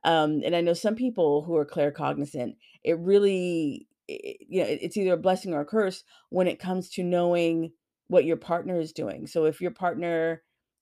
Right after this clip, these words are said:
is cheating on you, for example, you might not have any proof, but somehow you know. And then some people, they'll keep looking or keep,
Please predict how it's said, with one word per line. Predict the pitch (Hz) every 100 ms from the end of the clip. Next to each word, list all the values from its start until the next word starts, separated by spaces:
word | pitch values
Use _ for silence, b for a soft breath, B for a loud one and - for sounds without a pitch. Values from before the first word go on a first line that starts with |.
| _ -
is | 170 165 160
cheating | - 339 277
on | 170 147
you, | 120
for | - 139
example, | 147 139 139 - -
you | 170 233
might | 254 269
not | 294 285
have | 262 277
any | 277 269
proof, | - 311 240 185
but | 175 -
somehow | - 233 254 185 202 208 202 202 196 _ _
you | - 135 151 165
know. | 160 160 156 - - - - b b
And | 165
then | 165
some | 156 170
people, | 180 165
they'll | 156 147
keep | - 175 156 -
looking | 175 165 165 156 -
or | 135 139
keep, | - 170 110